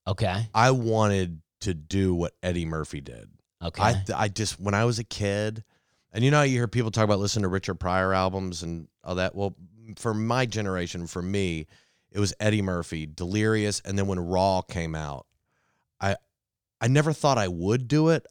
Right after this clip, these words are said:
Speaker 2: I thought it'd be one of those things where I just never followed through, but I dreamt about, you know what I mean?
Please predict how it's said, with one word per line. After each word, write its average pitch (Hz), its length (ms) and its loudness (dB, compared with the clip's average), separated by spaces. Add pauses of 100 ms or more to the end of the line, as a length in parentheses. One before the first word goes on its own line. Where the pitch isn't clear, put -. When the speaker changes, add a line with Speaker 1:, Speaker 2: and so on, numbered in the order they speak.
Speaker 2:
I 110 80 0
thought 127 200 4
it'd 117 120 -2
be 110 100 0
one 104 180 0
of 107 60 0
those 101 220 0
things 104 340 -2
where 92 100 0
I 87 80 0
just 82 160 -6
never 90 220 0
followed 85 380 -2
through, 90 260 -2
but 85 140 -4
I 78 80 -2
dreamt 85 340 -6
about, 87 340 -2
you 90 100 -6
know 92 100 0
what 87 80 -2
I 87 60 -2
mean? 90 280 -2